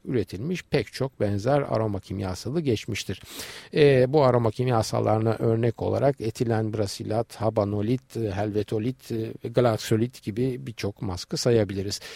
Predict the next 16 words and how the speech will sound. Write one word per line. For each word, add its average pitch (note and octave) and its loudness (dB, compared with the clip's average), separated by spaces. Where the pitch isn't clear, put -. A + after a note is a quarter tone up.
Daha F3 12
önce D3+ 6
söylemiştim, D3 6
gene D#3 4
hatırlatayım. A#2+ 2
Miske E3 0
karşı B2+ 2
anozmiya C3+ 2
çok - 0
yaygındır. G#2+ 2
Yani C3+ 6
pek E3+ 2
çoğumuz D3 2
misk C3+ -2
kokusunu C3 -2
alamayabiliriz. B2+ 4